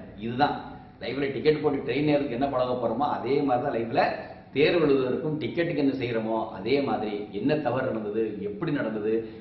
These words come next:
ஒரு கன்சல்டேஷன், ஒரு ஃப்ரீ, எல்லாம்.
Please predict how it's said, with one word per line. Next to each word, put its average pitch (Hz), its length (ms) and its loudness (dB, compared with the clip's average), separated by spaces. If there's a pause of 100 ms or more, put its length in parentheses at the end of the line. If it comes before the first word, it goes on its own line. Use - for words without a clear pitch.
ஒரு 101 160 -4
கன்சல்டேஷன், 117 800 2 (340)
ஒரு 104 200 -2
ஃப்ரீ, 143 280 4 (580)
எல்லாம். 117 380 2